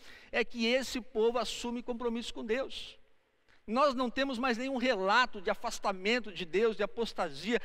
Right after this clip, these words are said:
depois do cativeiro da Babilônia. Então o povo estava sendo preparado pelo Senhor.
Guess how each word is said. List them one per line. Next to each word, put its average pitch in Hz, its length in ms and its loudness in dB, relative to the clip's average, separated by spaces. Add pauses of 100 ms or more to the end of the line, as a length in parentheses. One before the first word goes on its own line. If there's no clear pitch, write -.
(140)
depois 233 380 0
do 226 80 -8
cativeiro 220 500 -2
da 214 140 -4
Babilônia. 226 580 -2 (840)
Então 233 300 0
o 233 80 -4
povo 233 280 0
estava 202 300 0
sendo 190 260 -4
preparado 170 1120 0
pelo 147 260 -10
Senhor. 113 560 -8